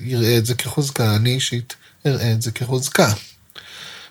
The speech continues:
להגיד, זה שבבודהיזם המאוחר יותר פתאום נתנו יותר מקום לרגשות,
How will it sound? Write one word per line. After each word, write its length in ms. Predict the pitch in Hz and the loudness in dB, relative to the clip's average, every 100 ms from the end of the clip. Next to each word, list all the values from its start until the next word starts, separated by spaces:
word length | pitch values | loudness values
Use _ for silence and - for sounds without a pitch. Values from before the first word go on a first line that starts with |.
| - | -2
להגיד, 300 | 117 147 196 | 0 2 2
זה 480 | 123 117 151 202 180 | 2 4 6 8 6
שבבודהיזם 1200 | 147 - 131 127 120 120 117 110 110 107 131 151 160 | 4 0 0 2 2 2 2 2 2 4 6 6 4
המאוחר 560 | 123 113 110 160 156 | 4 2 2 4 6
יותר 520 | 165 160 - 131 120 117 - - | 4 0 0 2 2 0 -2 -8
פתאום 360 | 117 110 143 | -4 0 0
נתנו 320 | 156 - 156 | 0 2 2
יותר 440 | 147 110 - 143 160 | 2 0 4 6 8
מקום 680 | 160 - 151 147 139 135 | 4 4 2 4 2 0
לרגשות, 1000 | 123 117 113 117 113 - 143 175 226 - | 2 2 4 2 2 2 4 4 2 -2